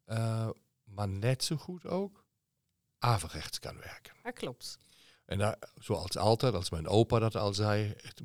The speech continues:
Speaker 1: moet alles met mate." <laughs>
Speaker 2: Ja,
Speaker 1: Ja?
Speaker 2: dat klopt.
Speaker 1: Die man die heel oud is geworden.
Speaker 2: Ja.
Speaker 1: En, ehm, ho-,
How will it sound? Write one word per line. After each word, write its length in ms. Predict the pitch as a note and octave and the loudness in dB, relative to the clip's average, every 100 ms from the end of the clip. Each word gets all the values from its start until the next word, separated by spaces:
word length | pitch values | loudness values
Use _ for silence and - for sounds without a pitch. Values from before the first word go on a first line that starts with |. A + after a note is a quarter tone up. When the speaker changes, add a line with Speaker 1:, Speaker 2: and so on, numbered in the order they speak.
| - | -16
Speaker 1:
moet 100 | - | -10
alles 360 | - D#2 F#2 - | -6 -4 -4 0
met 240 | A2+ A#2+ | 2 4
mate." 380 | A#2 - - F2+ | 6 4 2 -4
<laughs> 320 | - A#4+ B4 D#4+ | -6 -8 -8 0
Speaker 2:
Ja, 220 | F#4 - - _ _ _ | 2 2 -4 _ _ _
Speaker 1:
Ja? 100 | - | 0
Speaker 2:
dat 100 | C3 | 0
klopt. 440 | - G3 - - - | 0 -8 -6 -8 -6
Speaker 1:
Die 140 | A2+ | 0
man 180 | F#2+ F#2 | 4 4
die 140 | F#2 F2+ | 4 2
heel 180 | F#2+ - | 4 4
oud 220 | E2+ E2+ | 2 2
is 140 | E2 | -2
geworden. 480 | - E2 D2+ D2+ D#2 - | -2 -2 -2 -4 -8 -12
Speaker 2:
Ja. 180 | - G3+ - - | -8 -8 -10 -18
Speaker 1:
En, 560 | - B2 C3 C#3 D3 F#2+ _ | -2 2 4 2 -4 -8 _
ehm, 800 | B2+ C3 C3 B2+ C3 B2+ B2 B2+ E3 _ _ _ _ - - | 0 2 4 2 0 0 -2 -4 -8 _ _ _ _ -20 -18
ho-, 180 | A#2+ | -18